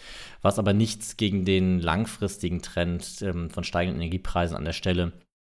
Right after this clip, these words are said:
ähm, nützen wird wahrscheinlich. Gut, kommen wir zu den Sanktionen im Verkehrssektor. Ne, Energiesektor und Finanzsektor sind die,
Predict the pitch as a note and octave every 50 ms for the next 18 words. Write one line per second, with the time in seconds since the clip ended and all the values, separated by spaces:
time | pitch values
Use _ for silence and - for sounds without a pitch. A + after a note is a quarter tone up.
0 | _ _ _ _ _ _ _ _ _ - - - - F#2 F2+ F2+ F2 F2+ - -
1 | F#2+ G#2+ G#2 - - F#2+ F2 - A1 A1+ - - - - - - - - - -
2 | - - - - - - - - - - - - - - - - - - - -
3 | - - - - C3 A#2 - - - C#3 F#3+ F#3+ F#3 - - E3 D3+ C#3+ C#3 C3+
4 | C3+ - - A#2 A#2+ B2 B2 - - D#3+ E3 E3 D#3 - C#3 B2+ B2 B2+ - A#2
5 | - - C3+ C#3+ D3+ - - D#3 - - - - D#3+ E3 D#3+ D#3 C#3+ B2 A2 A#2
6 | A2+ A#2 A#2 A2 B2 D3 C#3 C#3+ C3+ C3+ - C#3+ C3 B2+ B2+ B2 - - A2+ A2
7 | G#2+ - A#2+ B2 C3 - B2+ B2+ - A2+ G#2+ G#2 A2 C3 D#3+ C#3+ - -